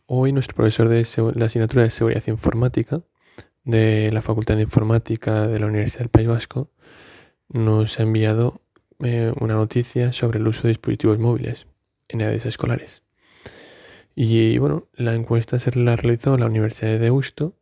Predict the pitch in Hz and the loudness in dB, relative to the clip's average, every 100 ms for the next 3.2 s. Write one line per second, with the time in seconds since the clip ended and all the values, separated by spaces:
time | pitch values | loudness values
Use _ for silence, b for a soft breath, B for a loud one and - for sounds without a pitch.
0 | _ _ _ - 123 113 - 113 110 107 | _ _ _ -4 -2 -2 -2 -4 -2 0
1 | 110 - 110 - 113 113 113 123 123 123 | -2 -2 -6 -2 0 0 -2 0 0 -2
2 | - 113 - 101 - - 117 - - - | -2 -2 -2 -8 -8 -8 -10 -14 -18 -20
3 | - | -20